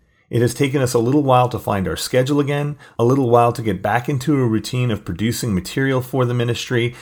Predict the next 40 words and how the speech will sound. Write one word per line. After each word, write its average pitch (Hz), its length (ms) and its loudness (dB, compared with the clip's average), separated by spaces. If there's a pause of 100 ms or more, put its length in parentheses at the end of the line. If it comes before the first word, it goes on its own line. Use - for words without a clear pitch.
(160)
and 135 180 2
we're 131 80 4
looking 147 240 0
forward 127 300 0
to 120 80 -4
walking 110 400 4
this 101 180 -2
new 113 220 0
road 101 260 2
that 90 140 -4
God 92 260 0
has 98 240 -4
laid 90 220 0
out 85 260 0
before 78 400 -8
us. - 320 -16 (600)
So - 140 2
with 175 180 6
that, 226 260 0
let's 185 340 -2 (100)
jump 156 360 2
into 139 480 -2
this 147 340 0
episode 110 560 0
of 92 500 -4
First 160 360 -2
Peter 104 340 -2
and 101 180 -6
take 139 160 0
a 127 40 0
look 113 240 2
at - 80 -4
what 113 100 -4
the 95 80 -4
scripture - 460 -4
has 101 260 0
to - 100 -12
say 92 260 0
to 73 140 -8
us. - 260 -18